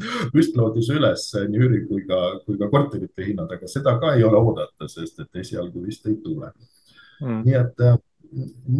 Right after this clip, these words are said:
Speaker 1: mul
Speaker 2: Aga li-, liigu-, liiguksid edasi, et, et kui sa
Speaker 1: portfelli
Speaker 2: mõtled oma
Speaker 1: laiendamine
Speaker 2: Nii.
Speaker 1: Portfelli laiendamine on puhtteoreetiline võimalus, mida ma kaalun juhul, kui, äh,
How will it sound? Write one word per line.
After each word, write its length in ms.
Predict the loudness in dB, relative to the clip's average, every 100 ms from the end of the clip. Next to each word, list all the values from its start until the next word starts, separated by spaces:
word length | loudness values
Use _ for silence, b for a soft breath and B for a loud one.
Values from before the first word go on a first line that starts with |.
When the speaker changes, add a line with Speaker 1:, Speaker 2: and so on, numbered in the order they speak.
| -2
Speaker 1:
mul 220 | 0 0 4
Speaker 2:
Aga 180 | 10
li-, 180 | 10 10
liigu-, 280 | 10 10 10
liiguksid 500 | 10 10 8 6 6
edasi, 400 | 8 10 8 8
et, 140 | 6 4 2
et 320 | 4 4 4 4
kui 120 | 6
sa 80 | 8
Speaker 1:
portfelli 260 | 8 8
Speaker 2:
mõtled 0 |
oma 120 | 8
Speaker 1:
laiendamine 680 | 8 8 6 0 -4 2 2 0 _ _ _ _ -2
Speaker 2:
Nii. 180 | 0 0 _ _ _ _ _ _ _ _ _ _ _ -20 -20 _ _ _ 2
Speaker 1:
Portfelli 400 | 4 6 4 6
laiendamine 720 | 6 4 4 4 4 4 4 0 -2
on 260 | 6 6 8
puhtteoreetiline 1040 | 4 2 6 8 8 6 2 2 4 4
võimalus, 640 | 2 0 2 4 4 4 4
mida 240 | 4 4
ma 160 | 4 2
kaalun 560 | 2 2 6 6 6 4 B 2
juhul, 500 | 4 6 8 8 6
kui, 340 | 4 0 0 -2 b -20 -2
äh, 500 | 8 12 12 10